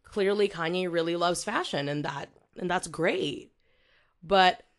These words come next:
to call him a designer is, I think, going one step too far, especially from season one through four. Five is actually an improvement, but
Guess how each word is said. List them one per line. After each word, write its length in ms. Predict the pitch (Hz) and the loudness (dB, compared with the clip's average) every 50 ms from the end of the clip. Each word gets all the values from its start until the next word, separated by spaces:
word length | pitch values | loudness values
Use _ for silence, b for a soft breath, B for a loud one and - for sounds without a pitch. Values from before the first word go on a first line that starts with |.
| _ - | _ -12
to 100 | - 190 | -10 -10
call 360 | - - - 208 233 269 233 226 | -8 -2 0 2 2 2 2 2
him 100 | 214 196 | 0 0
a 60 | 190 | 0
designer 960 | 160 175 170 151 175 175 190 262 330 311 208 165 151 156 165 147 160 156 - - - | -2 -4 -4 -4 -4 -4 -4 -2 -2 0 0 0 0 0 -2 -2 -4 -6 -10 -10 -6
is, 680 | 190 180 170 165 160 156 156 151 151 147 - - - _ _ _ _ _ _ _ _ _ _ _ _ _ _ | -2 0 2 2 2 2 0 -2 -4 -8 -10 -10 -12 _ _ _ _ _ _ _ _ _ _ _ _ _ _
I 120 | - 190 190 | 2 2 2
think, 200 | 185 202 196 170 | 2 0 0 2
going 240 | 170 151 156 165 165 | 4 4 4 4 4
one 160 | 156 147 143 | 4 2 2
step 200 | 143 - - - | 0 -4 -8 -6
too 120 | - 156 | -6 -8
far, 300 | 143 - 170 151 139 - | -4 0 0 0 0 0
especially 560 | 147 143 - - 165 151 - - 156 151 143 | -2 -4 -2 -2 -2 -2 -2 -2 0 -2 -2
from 260 | 135 - - 135 131 127 | -2 -4 -6 -6 -6 -6
season 380 | - 156 139 131 139 131 135 | -6 -8 -8 -8 -8 -8 -6
one 240 | 131 135 135 135 135 | -6 -6 -6 -6 -8
through 160 | - 123 135 | -10 -10 -12
four. 420 | 131 - - 160 151 143 - - 147 | -10 -6 -4 -4 -4 -4 -6 -8 -8
Five 380 | - - 196 175 175 175 160 | -2 0 2 4 4 2 2
is 100 | 151 147 | 0 -2
actually 480 | 143 147 151 - - - 151 143 143 143 | -6 -8 -10 -12 -12 -12 -12 -10 -10 -10
an 120 | 139 135 | -10 -10
improvement, 600 | 131 127 - - 165 156 147 147 143 - - - | -12 -12 -10 -10 -8 -8 -6 -6 -8 -8 -8 -10
but 260 | - 139 135 139 - | -10 -8 -8 -8 -10